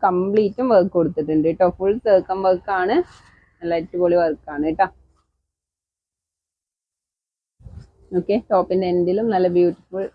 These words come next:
ആ, ഹെവി ആയിട്ടുള്ള വർക്ക് കൊടുത്തിട്ടുണ്ട്. ഫുൾ ഒരു റോസ് ഗോൾഡിന്റെ ത്രെഡ് വർക്ക് ആണ് കേട്ടോ കൊടുത്തിരിക്കുന്നത്. ഫുൾ സീക്വൻസ് വർക്കും അറ്റാച്ച്ഡ് ആണ്. സ്ലീവ് ത്രീ ഫോർത്ത് സ്ലീവ് ആണ്. സ്ലീവിന്റെ എൻഡിൽ നോക്കിയേ, നല്ല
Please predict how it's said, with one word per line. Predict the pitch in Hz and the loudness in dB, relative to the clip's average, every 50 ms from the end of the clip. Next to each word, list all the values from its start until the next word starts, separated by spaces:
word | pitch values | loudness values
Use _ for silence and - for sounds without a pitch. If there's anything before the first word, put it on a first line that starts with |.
| - 180 | 0 2
ആ, | 180 - 233 233 202 190 | 2 2 2 0 0 0
ഹെവി | 175 170 175 190 185 175 | 0 0 2 2 2 0
ആയിട്ടുള്ള | 165 - 180 180 185 185 175 | 0 0 0 0 2 2 2
വർക്ക് | 165 156 - - 185 | 0 -2 -2 -2 -2
കൊടുത്തിട്ടുണ്ട്. | 180 170 - - 175 175 175 175 175 190 269 339 - _ _ _ _ _ _ _ _ _ _ _ _ _ _ _ _ _ _ _ _ _ _ _ | -2 -2 -2 -6 -6 -2 0 0 2 2 0 0 -2 _ _ _ _ _ _ _ _ _ _ _ _ _ _ _ _ _ _ _ _ _ _ _
ഫുൾ | 262 269 269 262 | 4 6 6 8
ഒരു | 247 254 254 - - 214 | 8 6 4 2 2 2
റോസ് | 226 220 220 220 220 - | 4 4 4 2 2 2
ഗോൾഡിന്റെ | 226 220 220 220 220 220 226 269 - | 2 4 4 4 2 2 0 0 2
ത്രെഡ് | - 214 208 180 170 | 2 0 0 2 2
വർക്ക് | 180 175 165 175 175 | 0 0 0 -2 -2
ആണ് | 160 156 160 | -2 -2 -2
കേട്ടോ | 156 151 196 196 | -2 0 0 0
കൊടുത്തിരിക്കുന്നത്. | 185 180 185 - 180 190 190 196 202 214 240 311 - | 0 -2 -2 -4 -4 -2 0 0 -2 -2 -2 -2 0
ഫുൾ | 240 202 220 - - | 0 0 0 2 0
സീക്വൻസ് | 202 185 - 190 185 185 - 196 | -2 -2 0 -2 -4 -2 0 2
വർക്കും | 196 190 185 - 220 208 | 2 2 2 -2 -2 -2
അറ്റാച്ച്ഡ് | 190 160 - 175 180 180 - 190 185 185 185 | -2 0 0 -2 -2 -2 -4 -2 0 0 0
ആണ്. | 180 381 359 - | 0 0 -2 -2
സ്ലീവ് | - 214 196 190 190 196 196 | 2 2 4 4 4 2 0
ത്രീ | - 196 190 185 185 | 0 0 0 0 0
ഫോർത്ത് | - 180 185 180 202 196 - | 0 -2 0 0 -2 -4 -2
സ്ലീവ് | 214 196 190 185 185 185 | -2 -2 0 0 -2 -2
ആണ്. | 190 233 285 - | -2 -2 -4 -2
സ്ലീവിന്റെ | 233 202 196 185 180 180 190 185 | 0 0 0 0 -2 -2 -2 -2
എൻഡിൽ | 180 180 175 180 190 196 196 | -2 0 0 0 -2 0 -2
നോക്കിയേ, | 185 - - 202 214 - _ _ _ _ _ _ _ _ | -4 -2 -2 -4 -4 -4 _ _ _ _ _ _ _ _
നല്ല | - 175 | -4 -2